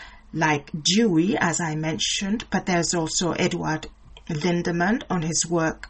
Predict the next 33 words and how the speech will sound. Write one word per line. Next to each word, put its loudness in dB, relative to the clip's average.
on -4
adult 6
learning, 2
there's 0
Bayon's 4
work -4
on -2
groups, -2
and 6
others, 2
and 0
so 2
I 4
would 4
only 4
encourage 0
you -2
to 0
seek 0
them -2
out 2
if -2
you -4
wish -2
to -4
know 4
a, -6
a 0
lot 6
more -4
about 0
adult -4
learning. -4